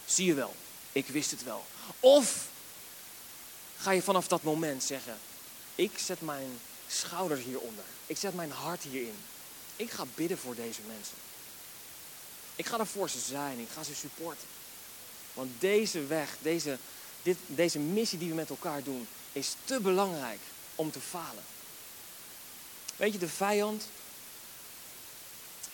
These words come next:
zo staat hier in de Bijbel, zet een valstrik.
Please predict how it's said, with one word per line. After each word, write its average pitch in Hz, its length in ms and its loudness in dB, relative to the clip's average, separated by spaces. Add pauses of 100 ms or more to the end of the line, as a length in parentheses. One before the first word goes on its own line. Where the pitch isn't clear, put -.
(260)
zo 147 100 2
staat 180 260 2
hier 180 120 0
in 175 60 0
de 170 80 2
Bijbel, 135 440 0
zet - 320 -2
een 165 100 -6
valstrik. 156 500 -2